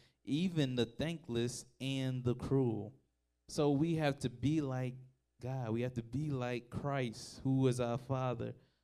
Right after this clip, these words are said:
who is famous for his kindness. Scripture says, "With loving kindness have I drawn thee," right? And so God is famous for his kindness.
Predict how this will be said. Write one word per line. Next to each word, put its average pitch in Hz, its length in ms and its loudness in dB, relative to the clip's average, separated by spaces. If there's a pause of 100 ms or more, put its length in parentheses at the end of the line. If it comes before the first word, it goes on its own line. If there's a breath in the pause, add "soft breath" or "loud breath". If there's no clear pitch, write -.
(140)
who 131 200 6
is 123 160 0
famous 147 500 -2
for 127 240 0
his 131 180 -2
kindness. 139 460 -8
Scripture 135 260 -2
says, 127 280 0
"With 117 120 4
loving 131 320 2
kindness 131 520 -6
have 123 220 0
I 123 120 2
drawn 135 500 -2
thee," 139 280 -6 (340 soft breath)
right? 120 340 2 (240 loud breath)
And 123 140 -2
so 123 340 4
God 135 360 -2
is 117 180 -4
famous 156 880 -2 (300)
for 127 180 4
his 131 220 2
kindness. 120 680 -8